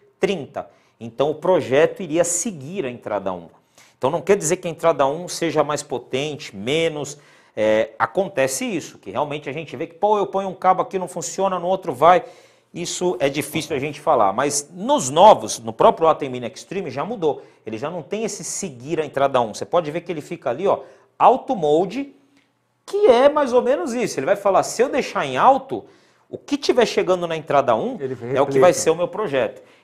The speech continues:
Speaker 1: Então, eu acredito que ele seja, ele tem uma entrada mais inteligente, vamos dizer, mas não que ela é um quatro K, que
Speaker 2: É,
Speaker 1: desmembra.
Speaker 2: falando, é, algum outro Atem faz o procedimento de gravar direto, né? Todos que nós falamos, a maioria que nós falamos aqui da linha Pro, né?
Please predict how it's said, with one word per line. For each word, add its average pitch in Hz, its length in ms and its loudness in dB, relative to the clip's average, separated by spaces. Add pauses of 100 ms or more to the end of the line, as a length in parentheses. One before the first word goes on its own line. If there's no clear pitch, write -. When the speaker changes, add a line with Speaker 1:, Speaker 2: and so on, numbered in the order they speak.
Speaker 1:
Então, 247 440 -2
eu 359 120 -4
acredito 196 460 -4
que - 80 -14
ele 170 140 -4
seja, 156 680 0
ele 151 320 -4
tem 180 220 -6
uma 175 160 -6
entrada 139 400 2
mais 131 320 -6
inteligente, 151 1040 -4
vamos 123 280 -4
dizer, 123 480 -4 (240)
mas 160 360 -2
não 185 340 -4
que 180 140 -4
ela 151 180 0
é 147 60 -4
um 147 100 -8
quatro - 340 -4
K, 156 340 0
que 135 140 -8
Speaker 2:
É, 135 40 -4
Speaker 1:
desmembra. 127 760 -4
Speaker 2:
falando, - 80 -20
é, 143 540 -2
algum 165 380 0
outro 208 400 2
Atem 165 340 4
faz 139 300 0
o 123 60 -8
procedimento 143 720 -6
de 127 80 -8
gravar 123 400 -2
direto, 127 400 -4
né? 120 120 -8
Todos 165 360 -2
que 196 80 -8
nós 190 180 2
falamos, 147 400 0
a 139 80 -2
maioria 147 400 4
que 160 80 -8
nós 143 160 -2
falamos 135 260 0
aqui 127 200 -2
da 127 100 -2
linha 117 220 -4
Pro, 127 520 2
né? 135 320 -4